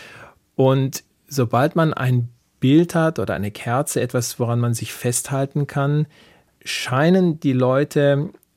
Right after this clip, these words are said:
sicherer zu sein. Unsicherheit kann man auch aushalten und muss man auch aushalten, aber ich kenne zum Beispiel auch dieses Ritual, dass man Erinnerungen aufschreibt und in eine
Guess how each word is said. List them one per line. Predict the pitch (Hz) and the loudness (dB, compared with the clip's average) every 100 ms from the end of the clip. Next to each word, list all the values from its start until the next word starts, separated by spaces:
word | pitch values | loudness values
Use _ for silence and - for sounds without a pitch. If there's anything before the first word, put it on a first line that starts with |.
| - | -10
sicherer | 156 156 156 123 113 | 0 0 4 2 2
zu | - 113 | -2 -6
sein. | - 101 104 113 _ _ _ - | -6 -6 -6 -8 _ _ _ 4
Unsicherheit | 175 202 196 156 143 - | 4 4 0 2 0 0
kann | 135 | -2
man | 123 | -2
auch | - 156 165 | 0 -2 -2
aushalten | - 107 120 - 113 117 123 | -6 -4 -4 -2 -4 -2 -4
und | 117 120 143 | -4 -4 -2
muss | 156 - | -2 -2
man | 120 | -4
auch | 107 - | -4 -6
aushalten, | - 120 127 127 143 | -6 -4 -2 -2 -2
aber | 131 117 139 165 - _ - | -4 -2 0 -2 -4 _ -10
ich | - | -4
kenne | 139 147 | -2 0
zum | 147 | 0
Beispiel | 135 135 | 0 0
auch | 123 | -2
dieses | - 123 123 - | -2 -2 -2 -4
Ritual, | 123 123 113 135 | -4 -2 -2 -2
dass | 123 | -2
man | 120 - | -4 -4
Erinnerungen | 120 - 147 165 135 131 | -8 -2 0 2 0 -2
aufschreibt | 92 127 - - 120 123 | -2 -4 -6 -4 -4 -4
und | - 117 - | -8 -8 -6
in | 117 | -4
eine | 104 113 113 104 110 | -2 -2 -2 -2 -6